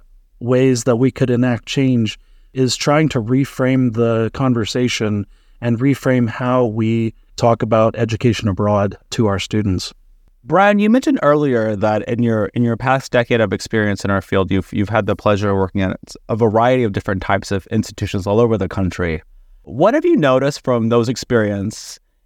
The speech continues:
Speaker 2: in terms of the types of programs and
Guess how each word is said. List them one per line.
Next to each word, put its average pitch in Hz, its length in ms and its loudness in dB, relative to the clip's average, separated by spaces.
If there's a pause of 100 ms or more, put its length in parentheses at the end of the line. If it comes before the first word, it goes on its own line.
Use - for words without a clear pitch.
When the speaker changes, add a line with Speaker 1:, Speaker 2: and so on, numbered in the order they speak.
Speaker 2:
in 139 100 2
terms 139 420 0
of 117 160 0 (140)
the 123 120 -2
types - 540 -4
of 165 160 -2
programs 170 880 0
and 113 300 -2